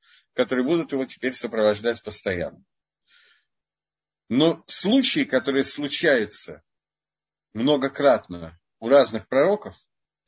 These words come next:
это то, что пророк посылается Всевышним к кому-то, чтобы сообщить определенные вещи. Возможно, что это придет к какому-то пророку, который называется пророк Мувгак Убакимиот,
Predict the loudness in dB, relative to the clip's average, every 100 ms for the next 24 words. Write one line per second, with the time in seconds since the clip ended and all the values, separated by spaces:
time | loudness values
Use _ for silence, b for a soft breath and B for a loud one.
0 | b b -6 -4 2 2 4 0 0 2
1 | 4 2 -2 _ -2 -2 0 4 6 6
2 | 2 -4 -12 -8 -2 0 -2 -6 -10 -14
3 | _ _ 2 2 2 -4 -8 _ b b
4 | b -6 0 0 0 2 2 0 -6 -6
5 | -6 -6 -4 0 0 0 -2 -4 -6 -12
6 | -16 _ _ _ _ _ _ _ b b
7 | b _ 4 4 4 2 2 -4 -6 -4
8 | -4 -4 -4 0 0 0 -4 _ _ -4
9 | 0 -2 -2 -2 2 2 2 -4 -6 -6
10 | -6 0 2 2 -2 -8 -4 -2 -2 -2
11 | -2 -2 2 2 0 -4 -4 -4 -4 -4
12 | -6